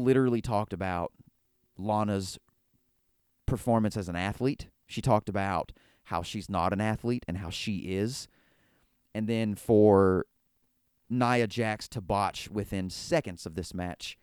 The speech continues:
kinda really showed me that Shayna is kind of, like, aligned with a non-athlete herself. I don't know.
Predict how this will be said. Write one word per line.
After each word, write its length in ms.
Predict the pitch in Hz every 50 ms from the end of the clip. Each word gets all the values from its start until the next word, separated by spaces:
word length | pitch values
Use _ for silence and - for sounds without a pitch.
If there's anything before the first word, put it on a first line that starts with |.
| _ _ _ _ _ _ - - _ _ _ _
kinda 260 | - - 139 139 139
really 260 | 135 135 139 120 120
showed 280 | 104 - - 107 104 98
me 160 | 98 95 92
that 380 | 85 92 90 90 87 87 - - - _ - - - - - - - - - - - - - - - - _ _ _ _ _ -
Shayna 680 | - - - 117 113 120 120 113 107 101 98 95 - - _ _ _ _ _ _ _ _ _ - - - _ _ _
is 220 | 117 120 117 110 -
kind 420 | - - - 127 160 196 202 196
of, 100 | 196 190
like, 220 | 185 185 185 175
aligned 440 | 170 160 156 151 151 156 156 151 143
with 140 | 135 139 -
a 60 | 131
non-athlete 580 | 127 131 131 131 123 123 120 120 - 120 120 101
herself. 600 | 107 101 - - 98 76 - - - - - - _ _ _ _ - - _ _ _ _ _ _ - _ -
I 100 | 135 127
don't 140 | 107 87
know. 120 | 71 53